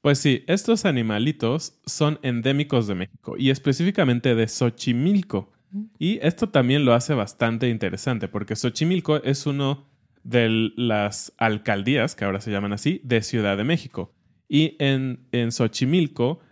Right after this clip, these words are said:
Speaker 1: hay un gran atractivo turístico, ¿no? Que son las trajineras, que son estas pequeñas barcas donde puedes viajar por estos pequeños lagos y puedes comer. Mucha gente va y se emborracha ahí y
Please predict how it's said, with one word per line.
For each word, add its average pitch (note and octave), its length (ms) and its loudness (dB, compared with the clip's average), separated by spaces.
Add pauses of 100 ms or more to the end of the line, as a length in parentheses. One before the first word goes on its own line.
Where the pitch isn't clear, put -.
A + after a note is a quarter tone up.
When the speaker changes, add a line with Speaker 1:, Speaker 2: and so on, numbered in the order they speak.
(140)
Speaker 1:
hay C#3 360 4
un C#3 580 -2
gran D3 600 0
atractivo A2+ 540 0
turístico, C#3+ 520 2
¿no? A#2+ 220 -2
Que C3+ 160 4
son D#3+ 400 2
las B2 320 0
trajineras, G#2 800 -2 (340)
que C3+ 140 2
son E3 260 4
estas D3 340 2
pequeñas D3 580 0
barcas D3+ 400 4
donde G#2 260 0
puedes A2+ 540 0
viajar A2+ 520 0
por G#2 300 0
estos - 640 -2 (140)
pequeños A2 480 -4
lagos C3 500 2 (300)
y A#2+ 160 -2
puedes G#2+ 260 -2
comer. D#3 640 0
Mucha A2+ 320 -8
gente A2 340 -2
va A2 300 2
y A2+ 60 0
se A#2 120 -6
emborracha G2+ 520 -2
ahí D3+ 340 2
y G#2 380 -8